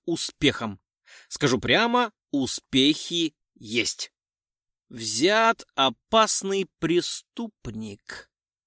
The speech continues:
«Неужели сезонный убийца?»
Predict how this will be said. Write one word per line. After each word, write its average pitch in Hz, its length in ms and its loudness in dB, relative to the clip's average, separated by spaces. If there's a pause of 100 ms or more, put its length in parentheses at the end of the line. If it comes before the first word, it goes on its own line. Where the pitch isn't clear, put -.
(760)
«Неужели 131 1160 0
сезонный 156 880 -2 (140)
убийца?» 123 840 -2